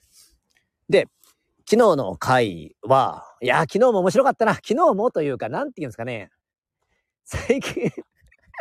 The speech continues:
<laughs> こんなこと言うのはあれなんですけど、最近、と-、特にね、ネッ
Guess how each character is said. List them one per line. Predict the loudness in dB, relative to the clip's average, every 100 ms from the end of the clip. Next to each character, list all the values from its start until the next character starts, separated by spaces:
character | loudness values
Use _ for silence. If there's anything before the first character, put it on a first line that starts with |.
| -16 -16
<laughs> | -16 -16 -18 -14 -16 -14 -12 -4 -2 -2 -6 -2 0 2 2 2
こ | 4 4
ん | 4
な | 2
こ | 2
と | 2
言 | 4 4
う |
の | 4
は |
あ | 2
れ | 2
な | -2
ん |
で | -4
す | -6
け |
ど、 | -4 -4 -6 _ _ _ _ _ _ _ _ _ _ _
最 | 0 0 0
近、 | -4 -4 -4 _ -2
と-、 | 2
特 | 2 2
に | 0 -4
ね、 | -4 0
ネ |
ッ | 0